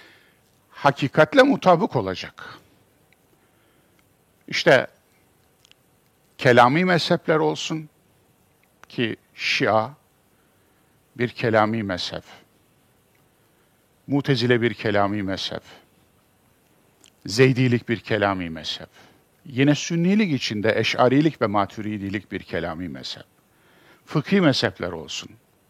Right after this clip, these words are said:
Malikilik, Hanbelilik, Hanefilik, Şafiilik. Bugün kaybolmuş mezhepler var.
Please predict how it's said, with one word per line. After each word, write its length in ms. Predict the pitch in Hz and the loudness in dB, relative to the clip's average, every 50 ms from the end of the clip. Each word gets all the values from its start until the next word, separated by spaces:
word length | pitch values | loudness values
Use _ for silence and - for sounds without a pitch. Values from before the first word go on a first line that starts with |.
| _ _ _ _ _ _ _ _ _ _ _ _ _ _ _ _ - - - - - _ _ _ _ _ _ _ _ _ _ _ _ _ _ _ _ _ _ _ _ _ _ _ _ _ _ _ _ _ _ _ _ _ _ _ _ _ - | _ _ _ _ _ _ _ _ _ _ _ _ _ _ _ _ -20 -20 -20 -20 -20 _ _ _ _ _ _ _ _ _ _ _ _ _ _ _ _ _ _ _ _ _ _ _ _ _ _ _ _ _ _ _ _ _ _ _ _ _ -2
Malikilik, 760 | 123 117 104 95 95 98 - - 92 82 82 87 - - - | 0 2 2 2 0 -4 -8 -12 -12 -10 -10 -12 -14 -14 -8
Hanbelilik, 880 | - 117 113 104 95 92 92 85 85 80 76 76 - - - - - - - - _ _ _ _ _ _ _ _ _ _ | -6 -4 -4 -4 -4 -6 -6 -6 -8 -8 -10 -12 -16 -18 -18 -20 -20 -20 -20 -20 _ _ _ _ _ _ _ _ _ _
Hanefilik, 920 | - - 127 113 104 104 95 - - 101 - 69 - 98 - - - - - - | -6 -2 0 0 0 0 -6 -8 -10 -12 -12 -12 -14 -18 -20 -20 -20 -20 -20 -16
Şafiilik. 920 | - - - 143 117 110 104 - 101 87 78 71 - - - - - - _ _ _ _ _ _ _ _ _ _ _ _ _ _ _ _ _ _ _ _ _ _ _ _ _ _ _ _ - | -12 -10 -4 -2 -2 -2 -2 -4 -10 -10 -10 -12 -14 -18 -18 -20 -20 -20 _ _ _ _ _ _ _ _ _ _ _ _ _ _ _ _ _ _ _ _ _ _ _ _ _ _ _ _ -12
Bugün 240 | 139 135 143 170 151 | -10 -6 -4 -4 0
kaybolmuş 760 | - 160 170 175 165 165 156 151 147 135 - - - - - - | 4 6 6 6 4 2 0 2 0 0 -2 -6 -8 -10 -12 -8
mezhepler 560 | - 123 127 - - 120 104 - - 117 110 101 | -2 -2 -2 0 0 -4 -4 -2 0 0 0 0
var. 420 | 92 95 87 - - - - - | -2 -6 -8 -8 -12 -16 -18 -20